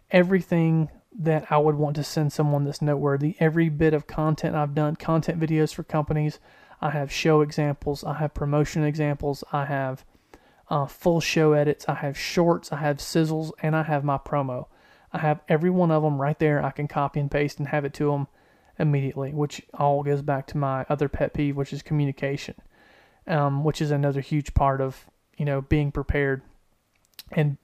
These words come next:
be, you know, always, somebody always being able to get a hold of you. You know, there's the little things that you can do, not only in life and in business, to, you know, get a leg up,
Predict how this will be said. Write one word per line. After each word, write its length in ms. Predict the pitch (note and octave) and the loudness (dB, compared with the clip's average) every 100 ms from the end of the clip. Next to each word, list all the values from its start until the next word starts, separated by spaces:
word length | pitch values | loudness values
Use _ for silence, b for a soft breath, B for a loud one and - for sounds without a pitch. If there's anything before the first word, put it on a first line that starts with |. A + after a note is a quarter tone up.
| - | 0
be, 100 | D#3+ | 2
you 160 | D#3+ | 2
know, 80 | D3 | 0
always, 360 | - D3+ D3 C#3 | 4 4 4 0
somebody 260 | - D#3+ | -2 0
always 240 | C#3+ C#3+ C#3+ | 2 2 2
being 240 | C#3+ D3 | 0 -2
able 120 | C#3 | 0
to 40 | C3+ | -4
get 140 | C3+ | -6
a 20 | |
hold 220 | C3+ D3 C3+ | 0 0 0
of 80 | |
you. 160 | C3 C3 - b b b b b b b _ _ | -4 -8 -10 b b b b b b b _ _
You 80 | D#3 | 0
know, 300 | C#3+ C#3 - _ _ _ _ _ | 0 0 -6 _ _ _ _ _
there's 260 | E3 D#3+ F3 | 0 0 0
the 80 | |
little 260 | F#3 C4 B3+ | 0 0 -2
things 300 | - G#3 G3 | 2 2 2
that 160 | D#3+ F3 | 0 -4
you 100 | E3 | -2
can 140 | C#3+ | -2
do, 320 | C#3+ C#3 C#3 - - _ _ _ _ _ _ - | -2 -2 -2 -6 -16 _ _ _ _ _ _ 2
not 200 | E3 D#3+ | 4 4
only 240 | D#3 D3+ | 4 2
in 140 | C#3 | 0
life 300 | C#3+ C#3 D3+ | 0 0 0
and 80 | D#3+ | -2
in 120 | C#3+ | -2
business, 540 | C#3 D3+ D3+ D3 - - - | 0 0 0 -2 -6 -18 -20
to, 360 | - D#3+ D3 C#3+ - - G4 | -2 0 2 0 -8 -20 -8
you 80 | F3 | -2
know, 240 | D3 C#3+ - | 0 0 -2
get 120 | F3 D#3 | -2 0
a 60 | |
leg 260 | C#3+ C3+ C3+ | 0 0 -2
up, 280 | C3+ - | -4 -4